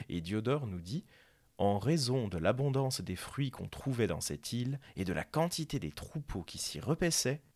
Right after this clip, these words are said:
il mit tous ses efforts à prodiguer aux indigènes les bienfaits qui lui étaient propres. » C'est pourquoi, disent-ils, Aristée fut particulièrement honoré de la part des habitants de Sicile, comme un dieu, et surtout par ceux qui récoltaient les fruits de l'olivier.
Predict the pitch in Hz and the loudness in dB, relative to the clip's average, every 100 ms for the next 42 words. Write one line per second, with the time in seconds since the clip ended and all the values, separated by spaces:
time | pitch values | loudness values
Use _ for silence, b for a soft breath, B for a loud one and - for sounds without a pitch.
0 | - 95 98 95 - 196 143 120 110 - | -8 -2 -2 -2 -4 0 2 2 0 2
1 | 139 127 - - 113 104 104 113 90 87 | 2 2 -6 -4 -4 -4 -2 -2 -2 -4
2 | 90 90 87 98 120 92 82 82 101 104 | -4 -4 -4 -4 -4 -6 -6 -2 -2 -2
3 | - 135 - 85 85 85 90 - - - | -4 -4 -4 -8 -6 -6 -8 -8 -10 -10
4 | - - _ _ - - 82 95 - 120 | -18 -18 _ _ -10 -8 -6 -10 -4 -2
5 | 127 104 - - 127 135 135 B B B | -2 -6 -10 -6 -4 -4 -6 B B B
6 | B 90 92 - 110 110 - - 104 85 | B -6 -4 -4 -2 -2 -2 -6 -6 -6
7 | - - 101 92 98 95 - 101 101 95 | -10 -4 -2 -2 -2 -4 -4 -6 -4 -4
8 | 87 90 85 73 73 95 82 82 80 76 | -2 -2 -2 -4 -6 -4 -4 -6 -8 -8
9 | 78 - 82 78 80 - - - 62 - | -10 -10 -10 -8 -8 -6 -6 -6 -10 -12
10 | - b b b b - 85 101 104 85 | -16 b b b b -4 -2 0 -2 -2
11 | 78 - _ _ _ _ _ - 127 - | -6 -8 _ _ _ _ _ -6 -2 -2
12 | 120 - - 98 _ _ _ _ - - | -4 -8 -12 -14 _ _ _ _ -6 -2
13 | - 127 - - 101 - 98 87 92 87 | -2 -2 -4 -8 -8 -2 -2 -2 -4 -6
14 | 76 - - 95 80 78 78 73 - - | -6 -10 -10 -8 -6 -6 -8 -10 -10 -12